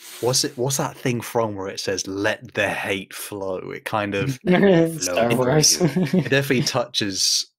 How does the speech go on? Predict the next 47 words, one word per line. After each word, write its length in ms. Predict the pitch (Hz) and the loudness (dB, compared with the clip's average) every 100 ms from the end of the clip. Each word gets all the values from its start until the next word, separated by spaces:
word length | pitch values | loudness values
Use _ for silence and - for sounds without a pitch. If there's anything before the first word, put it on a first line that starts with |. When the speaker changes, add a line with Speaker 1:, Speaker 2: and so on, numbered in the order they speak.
| - | -8
Speaker 1:
upon 720 | 110 - 98 95 92 90 - _ _ - | -8 -4 -4 -4 -6 -14 -20 _ _ -10
that 280 | 90 87 _ _ | -6 -6 _ _
idea. 600 | 104 95 - 98 92 92 - | -8 -8 -8 -8 -6 -10 -8
I 80 | 110 | 0
think 180 | 131 135 | 2 2
it's, 340 | - - - 117 | 0 -2 -2 -4
it's 120 | - | 2
almost 380 | 143 123 - - | 4 4 2 0
'cause, 180 | 127 110 | 0 0
um, 400 | 104 101 98 120 _ - _ - | -2 -4 -10 -14 _ -20 _ -10
the 60 | 127 | -6
part 280 | 160 143 117 | 0 2 2
I 40 | |
always 220 | 123 120 | 0 -2
loved, 540 | 110 110 123 120 107 - _ _ _ | -2 -2 0 0 -4 -14 _ _ _
if 120 | - 117 | -10 2
you 100 | 131 | 4
are 140 | 123 | 4
into 180 | 117 - | 2 -4
Warhammer, 400 | 101 95 98 90 | -6 -6 -8 -8
like, 220 | 90 - _ _ _ - | -10 -12 _ _ _ -8
just 180 | 117 | -6
as, 100 | 104 | -4
like, 120 | 95 104 | -8 -6
a, 120 | 95 90 _ _ _ | -8 -10 _ _ _
if 80 | - | -10
you're 80 | 113 | -6
someone 180 | 117 104 | -6 -6
who's 100 | 92 | -10
a 100 | 87 - | -14 -8
big, 240 | 131 120 104 | -6 -6 -8
I, 80 | |
I 40 | 104 | -10
guess, 260 | 110 104 - | -8 -10 -6
expert 440 | 113 - - 104 - | -8 -6 -4 -4 -6
fan 320 | - 98 95 | -6 -6 -6
of 80 | 95 | -10
the 80 | 95 | -10
Black 320 | 98 95 - | -4 -4 -4
Templars, 560 | 113 98 95 90 104 98 | -6 -6 -8 -12 -10 -8
you'll 160 | 101 | -8
kind 380 | - 104 98 95 | -6 -8 -8 -10
of, 200 | 95 - _ _ _ _ _ _ | -12 -14 _ _ _ _ _ _
you'll 140 | 123 120 | -6 -2
see 260 | - 131 | -2 -2
how 240 | 113 104 101 | -2 -4 -4
this, 520 | 107 95 - - | -6 -2 -2 -2